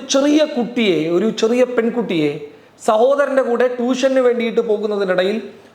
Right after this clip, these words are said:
ഒരു സ്വിഫ്റ്റ് ഡിസയർ കാറിൽ വന്നിട്ടുള്ള നാലു പേരടങ്ങുന്ന സംഘമാണ് ആ കാറിനകത്തുണ്ടായിരുന്നത് എന്നുള്ളതാണ്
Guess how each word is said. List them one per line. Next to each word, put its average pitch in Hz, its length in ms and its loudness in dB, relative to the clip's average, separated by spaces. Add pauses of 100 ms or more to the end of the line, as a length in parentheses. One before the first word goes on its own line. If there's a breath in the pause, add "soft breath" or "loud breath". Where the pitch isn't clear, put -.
(100)
ഒരു 233 80 2
സ്വിഫ്റ്റ് 262 460 -2
ഡിസയർ 233 580 2
കാറിൽ 214 520 0
വന്നിട്ടുള്ള 196 680 -2 (260 loud breath)
നാലു 233 300 2
പേരടങ്ങുന്ന 240 540 2
സംഘമാണ് 202 440 -2
ആ 196 60 2
കാറിനകത്തുണ്ടായിരുന്നത് 196 1080 0
എന്നുള്ളതാണ് 175 560 0